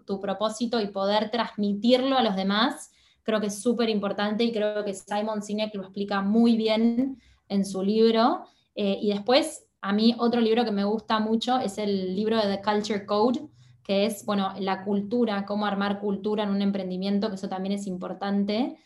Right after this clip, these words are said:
em, y, y, y, y, y, bueno, a mí me apasiona. Y, y bueno, tengo otro libro también, Zero to One, ahora estoy leyendo uno que se llama Lean In,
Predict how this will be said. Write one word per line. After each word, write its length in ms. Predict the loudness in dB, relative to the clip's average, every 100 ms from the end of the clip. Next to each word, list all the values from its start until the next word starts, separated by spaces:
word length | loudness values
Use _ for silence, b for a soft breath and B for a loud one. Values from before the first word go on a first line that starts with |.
| b b _
em, 360 | -2 -2 -2 -6
y, 220 | -8 -8 -8
y, 560 | -10 -10 -10 -12 -12 -14
y, 80 |
y, 460 | -16 -12 -10 -10 -10
y, 20 |
bueno, 180 | -10 -10 -14 -10
a 60 |
mí 100 | -6
me 80 | -4
apasiona. 720 | -4 -8 -8 -6 -2 -2 -4 b b b b _ -4
Y, 440 | -2 0 0 0 0 -2 -8 -20 _ _ _ -6
y 100 | 0
bueno, 260 | 0 0
tengo 340 | 2 4 4 2
otro 280 | 0 2 4
libro 220 | 4 4
también, 420 | 2 4 4 4
Zero 380 | 4 2 2 0
to 140 | 0
One, 480 | 4 6 8 6 4
ahora 220 | 0 0 -2
estoy 160 | -4 -4
leyendo 360 | -2 -2 -2
uno 260 | -2 -2 -4
que 80 | -6
se 100 | -6
llama 240 | -4 -2
Lean 400 | 0 0 0 -2 2
In, 400 | 4 6 4